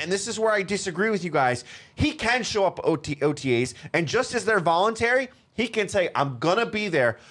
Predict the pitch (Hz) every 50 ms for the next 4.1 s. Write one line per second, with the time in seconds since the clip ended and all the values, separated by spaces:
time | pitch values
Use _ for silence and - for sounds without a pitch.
0 | - _ _ - 143 131 117 120 127 143 165 170 175 - - 196 165 160 139 135
1 | 156 143 - - - 139 131 - - - - 85 67 - - - _ _ _ _
2 | _ _ - 127 143 131 110 147 165 175 175 151 165 165 160 139 160 160 160 156
3 | 147 147 143 98 - - 107 131 135 139 131 123 - - 170 175 175 170 - 170
4 | 151 131